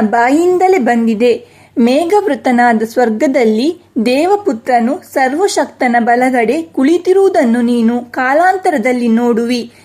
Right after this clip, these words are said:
ಎಂದರು. ಕೂಡಲೇ ಸಿಟ್ಟಾದ ಕಾಯಫನು, "ಇದು ಧರ್ಮ ನಿಂದನೆ" ಎಂದು ಅಬ್ಬರಿಸಿ ಯೇಸುವಿಗೆ ಮರಣದಂಡನೆ ವಿಧಿಸಿದನು. ಜನರ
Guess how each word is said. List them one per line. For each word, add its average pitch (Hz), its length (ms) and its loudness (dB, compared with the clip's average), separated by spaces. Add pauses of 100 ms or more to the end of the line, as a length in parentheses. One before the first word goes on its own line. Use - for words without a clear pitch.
(140)
ಎಂದರು. 240 600 2 (240)
ಕೂಡಲೇ 294 520 2
ಸಿಟ್ಟಾದ 349 680 -2
ಕಾಯಫನು, 254 840 -4 (340)
"ಇದು 277 400 0
ಧರ್ಮ 262 400 2
ನಿಂದನೆ" 247 540 0
ಎಂದು 226 340 0
ಅಬ್ಬರಿಸಿ 247 840 -2
ಯೇಸುವಿಗೆ 262 640 -4
ಮರಣದಂಡನೆ 240 840 -2
ವಿಧಿಸಿದನು. 240 840 -6 (760)
ಜನರ 302 360 2